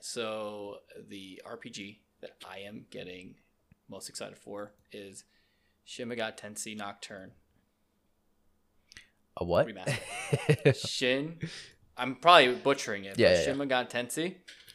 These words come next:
Speaker 2: Okay.
Speaker 1: Nocturne is the game.
Speaker 2: Okay.
Speaker 1: Rema-, it's a remaster of a PlayStation two game.
Speaker 2: Okay. That's,
Speaker 1: Do you
Speaker 2: is that confirmed coming out? Like, th-
Speaker 1: That's, it's, yeah, for Switch.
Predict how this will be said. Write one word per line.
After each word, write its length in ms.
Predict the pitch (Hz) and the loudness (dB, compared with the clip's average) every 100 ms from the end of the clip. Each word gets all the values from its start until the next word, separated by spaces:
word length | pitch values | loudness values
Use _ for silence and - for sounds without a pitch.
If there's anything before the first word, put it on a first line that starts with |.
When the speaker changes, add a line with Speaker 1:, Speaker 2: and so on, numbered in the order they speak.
| - | -2
Speaker 2:
Okay. 180 | 92 - - | 0 0 -2
Speaker 1:
Nocturne 520 | 117 110 - 95 85 - _ _ - | -4 -2 -4 -10 -12 -20 _ _ -14
is 180 | 107 | -12
the 80 | 107 | -10
game. 200 | 101 92 _ _ - - - | -10 -12 _ _ -16 -8 -4
Speaker 2:
Okay. 140 | - _ _ _ _ _ _ _ _ - | -4 _ _ _ _ _ _ _ _ -6
Speaker 1:
Rema-, 300 | 120 107 95 110 | -2 -2 -4 -6
it's 120 | - | -6
a 40 | |
remaster 580 | 120 156 156 139 139 143 | -2 0 4 4 2 -4
of 80 | 117 | -6
a 60 | |
PlayStation 540 | 104 117 113 117 - 101 | -6 -6 -6 -6 -8 -12
two 160 | - 92 | -12 -12
game. 220 | 87 - _ _ _ _ _ - | -14 -16 _ _ _ _ _ -8
Speaker 2:
Okay. 260 | 101 104 87 - _ _ _ _ _ _ - | -4 -2 -2 -4 _ _ _ _ _ _ 2
That's, 500 | 123 165 - - - - | 2 4 -2 -4 -10 -10
Speaker 1:
Do 120 | 113 139 | -2 0
you 80 | |
Speaker 2:
is 80 | 110 | 6
that 160 | 139 147 | 6 4
confirmed 380 | 127 107 104 120 | -4 -6 -6 -6
coming 280 | 113 95 | -6 -6
out? 200 | 82 - - | -6 -8 -8
Like, 200 | 85 - _ _ - | -10 -12 _ _ -12
th- 120 | 98 | -6
Speaker 1:
That's, 220 | 127 123 - | 0 2 0
it's, 240 | 139 135 | -4 -4
yeah, 300 | 135 160 117 | 2 6 6
for 140 | 110 - | 4 -6
Switch. 360 | 151 120 - | -4 -4 -6